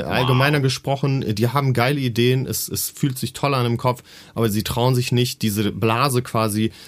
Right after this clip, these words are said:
Speaker 2: der Allgemeinheit freizugeben, der Bewertung freizugeben, weil sie einfach Angst haben, sie könnten enttäuscht werden. Und dann lassen die sich lieber diesen Traum und denken sich, „Ich möchte meine Seifenblase nicht zerstören lassen.“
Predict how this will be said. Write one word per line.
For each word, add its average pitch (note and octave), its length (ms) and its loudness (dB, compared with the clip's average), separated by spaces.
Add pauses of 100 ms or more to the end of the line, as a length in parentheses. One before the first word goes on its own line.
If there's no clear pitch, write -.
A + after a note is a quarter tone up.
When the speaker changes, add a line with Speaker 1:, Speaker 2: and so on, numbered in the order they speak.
Speaker 2:
der G#2 80 0
Allgemeinheit A2+ 580 2
freizugeben, G#2 960 -2
der B2 240 0
Bewertung G#2+ 560 0
freizugeben, G2 640 -2
weil G#2 100 0
sie G2+ 120 -2
einfach - 260 -6
Angst D3+ 380 0
haben, G#2+ 300 0 (220)
sie - 140 -4
könnten A2 240 -2
enttäuscht C3+ 520 -2
werden. F#2 180 -2
Und A#2 160 2
dann C3+ 180 2
lassen D3 380 2
die E3+ 80 4
sich D#3+ 200 2
lieber C#3+ 220 2
diesen A#2 240 0
Traum A#2 360 -2
und B2 120 -2
denken B2 220 0
sich, B2 200 0
„Ich B2 120 -2
möchte E3 240 0
meine B2 240 2
Seifenblase A#2 500 0
nicht B2+ 220 -4
zerstören A#2+ 360 -2
lassen.“ - 360 -4